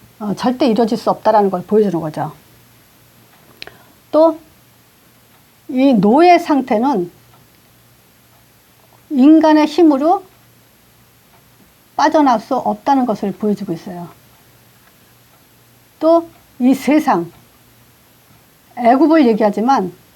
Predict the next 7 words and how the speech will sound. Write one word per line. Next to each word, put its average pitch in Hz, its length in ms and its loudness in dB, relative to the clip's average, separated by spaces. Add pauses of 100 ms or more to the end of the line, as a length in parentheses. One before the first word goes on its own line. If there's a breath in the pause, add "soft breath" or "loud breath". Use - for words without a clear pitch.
(840)
사실은 269 560 0 (1300)
사단을 277 520 0 (400)
의미하고 254 460 0
있어요. 175 320 -14 (840 loud breath)
그래서 277 260 0 (240 loud breath)
출애굽기를 339 640 0
통해서 294 560 0